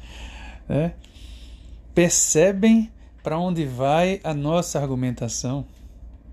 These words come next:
Né? Essas crenças são a base das nossa, da, da nossa civilidade,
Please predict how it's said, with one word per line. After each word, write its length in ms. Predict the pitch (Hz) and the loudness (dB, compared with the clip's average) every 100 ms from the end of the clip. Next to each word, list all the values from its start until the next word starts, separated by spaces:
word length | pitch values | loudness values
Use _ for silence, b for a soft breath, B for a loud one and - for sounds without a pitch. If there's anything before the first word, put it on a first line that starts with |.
| - - - B B B B B B - - - | -20 -18 -20 B B B B B B -18 -14 -6
Né? 220 | 131 165 - B B B B B B B - - - - | -4 -4 -8 B B B B B B B -20 -20 -18 0
Essas 680 | 160 185 185 - - 226 - | 6 6 6 2 0 0 -4
crenças 640 | - 151 147 147 - 180 | -4 0 0 0 -2 -4
são 460 | - - 156 156 - | -4 -4 -2 -2 -4
a 220 | 165 185 | -2 -2
base 920 | 165 135 135 151 170 165 135 117 110 - B B B - - - - | -2 -4 2 4 6 4 2 -2 -4 -10 B B B -20 -20 -20 -16
das 440 | 120 147 147 123 127 | -8 -2 -2 0 0
nossa, 720 | 139 175 190 - 202 202 147 | 2 4 2 0 -2 -2 -2
da, 180 | 156 147 | -2 -2
da 120 | 143 | -2
nossa 500 | 139 175 190 - 190 | 0 2 2 0 -4
civilidade, 1200 | - - 208 196 160 202 196 175 135 120 113 110 | -2 0 2 0 0 -2 -2 -2 -2 -4 -6 -10